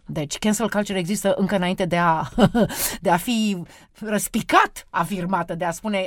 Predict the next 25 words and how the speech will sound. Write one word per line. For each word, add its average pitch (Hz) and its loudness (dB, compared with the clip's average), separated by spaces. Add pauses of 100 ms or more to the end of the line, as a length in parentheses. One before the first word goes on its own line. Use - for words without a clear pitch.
(120)
"You 202 -2
are 175 0
cancelled, 170 -6
ești - -10 (120)
anulat." 190 0 (760)
Oamenii 240 0
se 247 -4 (160)
anulează 233 6 (100)
<laughs> 269 6
din 240 -2
proprie 214 -8
inițiativă, 226 -4
ceea 185 -2
ce, 196 -6 (300)
ceea 202 4
ce 214 0
este 208 2
o, 196 4
o 180 2
formă 208 0
de 190 -2
intimidare. 180 0
Da, 175 2
există 202 -6
un 214 0